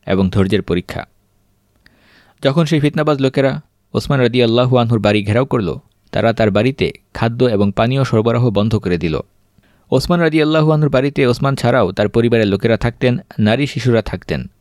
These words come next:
কাজেই ওসমান রাদিয়াল্লাহু আনহু সাহায্যের আবেদন জানালেন আলী, তালহা এবং জুবায়ের রাদিয়াল্লাহু আনহুমের কাছে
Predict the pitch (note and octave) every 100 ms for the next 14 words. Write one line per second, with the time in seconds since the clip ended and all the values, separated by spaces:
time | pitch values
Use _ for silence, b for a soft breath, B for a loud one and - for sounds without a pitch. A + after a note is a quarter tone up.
0 | _ b b b b b C3 C#3+ D#3 C3+
1 | D#3 D3 C3+ B2 B2+ C#3+ C#3 C3+ B2+ A#2
2 | C3 C#3 G2+ A2+ B2+ B2+ A#2+ B2 B2+ B2
3 | - G#2 A#2+ A2+ A2 A2+ A#2 G2 G2 F#2+
4 | A2+ B2 A2+ G2 G2 G2+ A2+ A#2 G#2+ A#2
5 | A#2+ C3 A#2 B2+